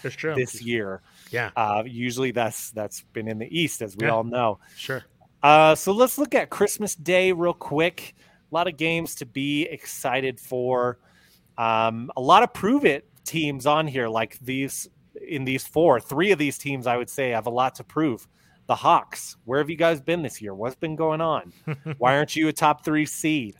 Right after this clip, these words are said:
Speaker 1: That's true.
Speaker 2: The Knicks, are you guys going to be, you know, are you, are you going to be equal? Are you just gonna be mediocre like you <laughs> were last year? Are you even going to get to that point?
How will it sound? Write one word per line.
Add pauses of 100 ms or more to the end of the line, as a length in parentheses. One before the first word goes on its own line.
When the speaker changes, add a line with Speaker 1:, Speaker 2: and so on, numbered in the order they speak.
Speaker 1:
That's
true.
Speaker 2:
The
Knicks,
are
you
guys
going
to
be, (600)
you
know, (640)
are
you,
are
you
going
to
be (200)
equal?
Are
you
just
gonna
be
mediocre
like
you
<laughs>
were
last
year?
Are
you
even
going
to
get
to
that
point?